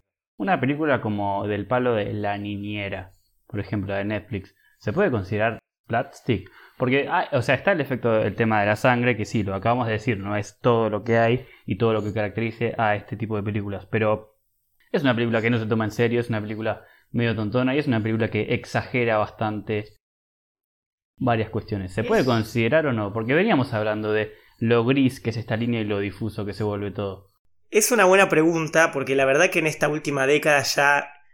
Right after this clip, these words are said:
Speaker 2: el splastic justamente no tiene grandes referentes, pero para mí no, porque no solo te podría dar cosas técnicas como decir, "No, porque la sangre es todo efecto C G I y solo aparece en tantos momentos". Me parece como que la idea va más por lo absurdo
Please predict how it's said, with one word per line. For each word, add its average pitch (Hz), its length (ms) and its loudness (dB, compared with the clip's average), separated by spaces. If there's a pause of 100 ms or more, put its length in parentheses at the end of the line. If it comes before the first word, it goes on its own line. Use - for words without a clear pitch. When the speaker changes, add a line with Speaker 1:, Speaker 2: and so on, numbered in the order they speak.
(180)
Speaker 2:
el 127 200 -2
splastic - 840 -2
justamente 135 580 -2
no 131 340 -4
tiene 143 380 0
grandes 135 360 -2
referentes, 156 760 0 (1400)
pero 240 260 4
para 160 200 4
mí 185 100 0
no, 190 260 4
porque 135 520 -2 (180)
no 185 160 4
solo 165 380 0
te - 100 -2
podría 143 360 2
dar 135 100 2
cosas - 180 -6
técnicas 143 240 -2
como 127 160 -4
decir, 127 220 -6
"No, 143 180 -2
porque 123 220 -10
la 117 120 -8
sangre 139 280 -2
es - 80 -8
todo 131 100 -2
efecto 131 480 -4
C 131 140 -4
G - 200 -4
I 147 200 0
y - 20 -4
solo 135 260 -2
aparece 131 400 -2
en 123 80 -10
tantos 127 260 -4
momentos". 131 440 -6 (460)
Me 135 80 -4
parece 196 280 2
como 151 220 0
que 139 100 -2
la 135 60 2
idea 151 160 2
va 143 160 0
más 139 60 -10
por 127 160 -4
lo 123 100 -2
absurdo 147 720 2